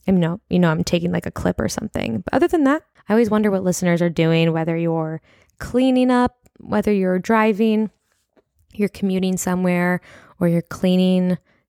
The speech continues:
you're home or you're just sitting on the couch chilling,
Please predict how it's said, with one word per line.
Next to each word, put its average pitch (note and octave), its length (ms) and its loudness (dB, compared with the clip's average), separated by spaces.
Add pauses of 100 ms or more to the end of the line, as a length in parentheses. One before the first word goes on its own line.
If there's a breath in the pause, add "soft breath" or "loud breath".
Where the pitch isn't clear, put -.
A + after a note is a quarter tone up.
(160)
you're F3 160 0
home G#3 720 2 (180)
or F3 300 2
you're F3+ 120 -2
just F3+ 200 -4
sitting F#3 360 -2
on F#3 100 0
the F#3 60 -2
couch F#3 440 -6
chilling, G3 500 -2